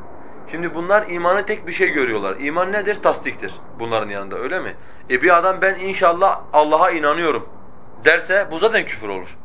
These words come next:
Öyle mi? Yani bir adam eğer "İnşallah ben Allah'a inanıyorum." e, derse, bu kısmını kastederse zaten bu küfür olur. Niye? Bu çünkü şek olmuş olur. Yani imanın aslında şek olmuş olur.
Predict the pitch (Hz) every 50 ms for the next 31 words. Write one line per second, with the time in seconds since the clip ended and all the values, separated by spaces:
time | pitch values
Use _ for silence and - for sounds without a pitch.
0 | - - - - - - - - 117 156 214 220 160 110 - - - - 113 113
1 | 113 113 123 143 139 135 135 147 143 123 123 120 120 - - 147 143 - 147 127
2 | 127 139 135 131 139 135 131 120 120 120 123 135 135 127 123 120 120 139 151 147
3 | 135 110 95 - - - - - - - - 110 107 107 131 151 170 165 - 165
4 | 180 190 - - - - - - - 113 123 165 185 - 160 147 - 139 131 127
5 | 120 - 127 117 113 - 117 107 107 107 110 - 185 196 - - - - - -
6 | 135 180 190 196 175 147 131 127 117 113 110 113 113 110 110 113 127 156 196 202
7 | 196 170 180 196 190 - 190 185 190 175 - - 196 190 190 156 135 117 110 101
8 | - 104 98 117 - - - - - - - - - - - 117 120 117 123 123
9 | 135 131 131 131 135 151 160 143 135 - - - 131 131 135 170 190 196 - -
10 | - - - 127 - - 135 113 104 98 92 - 101 90 85 -